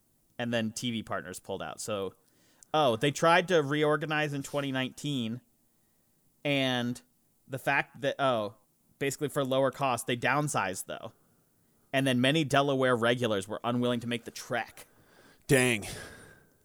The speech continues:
Speaker 1: So, and then covid fucked it up, too. But yeah,
Speaker 2: Yeah.
Speaker 1: they literally, they just shoot pumpkins so far. Dude, listen to some of these names for the record holder for each year. We got
Speaker 2: Okay.
Speaker 1: Chunk Norris.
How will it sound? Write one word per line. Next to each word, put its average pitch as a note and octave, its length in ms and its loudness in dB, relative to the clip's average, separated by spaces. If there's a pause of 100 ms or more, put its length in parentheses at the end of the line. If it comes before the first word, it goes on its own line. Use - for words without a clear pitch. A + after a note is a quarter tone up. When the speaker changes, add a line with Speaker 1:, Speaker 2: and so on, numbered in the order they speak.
(240)
Speaker 1:
So, A2+ 460 0
and A#2+ 100 -2
then A#2+ 100 -2
covid C#3 300 -2
fucked A2+ 240 -4
it F#2+ 80 -10
up, F#2+ 160 -8
too. G#2+ 340 -2
But C#3 140 -2
yeah, E3+ 160 4
Speaker 2:
Yeah. G#2+ 80 2
Speaker 1:
they D#3 140 2
literally, F3 480 4
they F3 120 0
just D#3 220 -4
shoot - 400 -4
pumpkins A#2+ 640 -4 (420)
so F#3 560 2
far. B2+ 540 2 (1300)
Dude, D#3 160 4
listen D#3 240 2
to F#3+ 80 2
some F3+ 180 4
of F3+ 40 4
these C#3+ 160 4
names G#2 480 0
for - 160 -2
the B2+ 100 2
record G#2+ 300 0
holder C#3 200 0
for D3+ 160 -2
each D#3 200 -4
year. D#3 240 0 (340)
We D3+ 80 2
got D3+ 140 6
Speaker 2:
Okay. A2 180 0
Speaker 1:
Chunk C#3+ 400 4
Norris. A#2+ 680 0